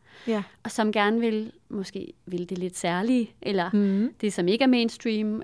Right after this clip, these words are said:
Speaker 2: øhm, og i hvert fald gerne sådan vil, ja, vil gøre noget, der er lidt på sin egen måde.
Speaker 1: Ja.
Speaker 2: Og det er vigtigt for hende.
Speaker 1: Ja.
Speaker 2: Øhm, og hun så, har jo så også måne, fordi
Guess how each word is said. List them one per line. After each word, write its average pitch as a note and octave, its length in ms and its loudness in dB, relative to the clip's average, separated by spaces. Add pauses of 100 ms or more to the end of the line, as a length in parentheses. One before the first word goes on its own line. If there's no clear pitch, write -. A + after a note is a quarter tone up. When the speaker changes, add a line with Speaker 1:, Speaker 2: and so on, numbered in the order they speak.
Speaker 2:
øhm, F3+ 640 -6 (140)
og F#3 280 0 (960)
i - 80 -6
hvert A#3 160 4
fald A3+ 120 -2
gerne G#3 380 0 (260)
sådan G3+ 260 -8
vil, G3+ 160 -6 (300)
ja, - 40 -8 (120)
vil C4 80 -8
gøre D#4 140 2
noget, D4+ 120 2
der C4+ 60 2
er A#3+ 40 2
lidt A#3 320 -4 (1000)
på C4 120 2
sin A3 180 2
egen F#3 220 -2
måde. E3+ 280 -4 (180)
Speaker 1:
Ja. A#3 180 2
Speaker 2:
Og A3 60 -6
det B3+ 80 0
er A3+ 40 -2
vigtigt C4 340 -2
for E3 120 -6
hende. E3 220 -6 (400)
Speaker 1:
Ja. G#3+ 160 -2 (1040)
Speaker 2:
Øhm, F#3 560 -2 (100)
og G#3 120 2
hun G#3 160 -2
så, A3 200 2 (100)
har G#3 160 0
jo F#3+ 60 -2
så A#3 200 2
også A#3+ 160 2
måne, G#3 260 -4
fordi F#3+ 360 -8